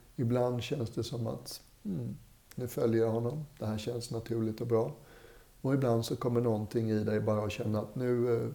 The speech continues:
nu mutar vi hans röst lite. Nu vill jag liksom bara vara i det jag sitter i. Det kan vara att någonting kallar inombords.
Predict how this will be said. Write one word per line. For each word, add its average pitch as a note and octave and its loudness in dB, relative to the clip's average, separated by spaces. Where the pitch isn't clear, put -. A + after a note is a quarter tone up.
nu B2 2
mutar A#2+ 4
vi A#2 -2
hans G#2+ -2
röst - -4
lite. A#2+ -4
Nu A#2 4
vill A2 6
jag G#2+ 6
liksom G#2+ 0
bara G2+ 4
vara G2 4
i A2 -2
det E3 2
jag G#2 2
sitter B2+ -2
i. A2+ -2
Det A2 0
kan G#2+ 0
vara G2+ 6
att F#2+ 0
någonting G#2 0
kallar A2 4
inombords. A2 0